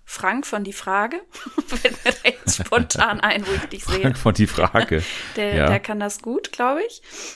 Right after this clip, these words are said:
Speaker 1: Und sonst,
Speaker 2: Warum? Warum
Speaker 1: ähm,
Speaker 2: genau Frank von Die Frage?
Speaker 1: <laughs> Ich weiß nicht, der ist mir jetzt eingefallen, weil wir hatten's mal von dem. Und jetzt, wo ich die sehe,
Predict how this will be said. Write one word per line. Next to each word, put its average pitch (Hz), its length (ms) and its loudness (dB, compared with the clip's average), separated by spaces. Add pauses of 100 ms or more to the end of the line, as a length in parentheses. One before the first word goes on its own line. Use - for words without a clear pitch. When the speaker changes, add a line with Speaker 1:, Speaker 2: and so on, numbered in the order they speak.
(260)
Speaker 1:
Und 240 80 4
sonst, - 800 0
Speaker 2:
Warum? 95 460 6
Warum - 260 6
Speaker 1:
ähm, - 40 6
Speaker 2:
genau 98 220 6
Frank - 220 4
von - 200 4
Die - 80 4
Frage? - 580 4
Speaker 1:
<laughs> - 60 6 (1080)
Ich 233 180 0
weiß 226 220 2
nicht, 254 180 -2
der 202 80 4
ist 196 140 -2
mir 202 60 -6
jetzt - 160 -8
eingefallen, 190 420 2
weil 180 160 -2
wir 196 80 -4
hatten's - 340 -4
mal 175 140 -2
von 180 180 -6
dem. 185 260 -4 (380)
Und - 160 -2
jetzt, 254 220 4
wo 208 60 4
ich 202 120 2
die 190 140 -6
sehe, 196 400 -2